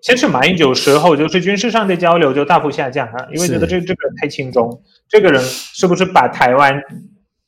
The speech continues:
Speaker 1: 他在把台湾卖给中国的过程中，是不是同时也会把一大堆美国的利益卖给中国？
Speaker 2: 是。
Speaker 1: 那每个国家都是这样子看啊，波兰、立陶宛、拉脱维亚、爱沙尼亚、捷克，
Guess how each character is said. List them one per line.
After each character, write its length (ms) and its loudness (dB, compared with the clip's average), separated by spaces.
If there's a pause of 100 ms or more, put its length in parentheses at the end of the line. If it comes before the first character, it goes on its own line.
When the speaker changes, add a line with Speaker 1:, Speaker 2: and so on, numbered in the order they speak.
(140)
Speaker 1:
他 360 2
在 200 4
把 220 4
台 280 2
湾 180 2
卖 300 2
给 180 2
中 300 0
国 160 4
的 80 4
过 180 4
程 220 -2
中， 180 0
是 400 0
不 160 2
是 160 2
同 300 2
时 120 0
也 60 4
会 160 2
把 140 0
一 80 0
大 160 4
堆 160 0
美 100 0
国 200 2
的 100 2
利 260 -2
益 60 -4
卖 240 -2
给 100 -6
中 280 -10
国？ 100 -20 (260)
Speaker 2:
是。 280 -8
Speaker 1:
那 100 0
每 140 -2
个 140 -6
国 140 -4
家 120 0
都 100 -2
是 140 -4
这 100 -4
样 160 -2
子 80 -6
看 300 -4
啊， 80 -10 (320)
波 240 6
兰、 280 2
立 120 -2
陶 320 2
宛、 200 2
拉 140 2
脱 240 2
维 140 2
亚、 140 0
爱 100 -2
沙 240 -4
尼 80 -8
亚、 120 -6
捷 160 -8
克， 240 -2